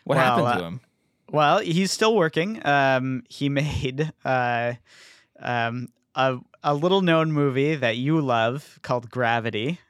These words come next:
Speaker 2: Um, <laughs>
Speaker 1: Ugh. No.
Speaker 2: Um,
Speaker 1: No.
Speaker 2: yes, he did.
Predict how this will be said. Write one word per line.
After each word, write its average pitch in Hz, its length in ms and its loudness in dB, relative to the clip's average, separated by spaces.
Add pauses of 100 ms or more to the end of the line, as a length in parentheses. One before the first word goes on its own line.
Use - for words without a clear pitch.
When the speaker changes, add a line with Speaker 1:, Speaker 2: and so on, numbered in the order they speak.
(140)
Speaker 2:
Um, 117 520 -4
<laughs> - 40 -12
Speaker 1:
Ugh. 135 580 2 (640)
No. 180 580 2 (540)
Speaker 2:
Um, 131 600 2
Speaker 1:
No. 185 720 6
Speaker 2:
yes, 214 100 -10
he 135 120 -4
did. 143 340 0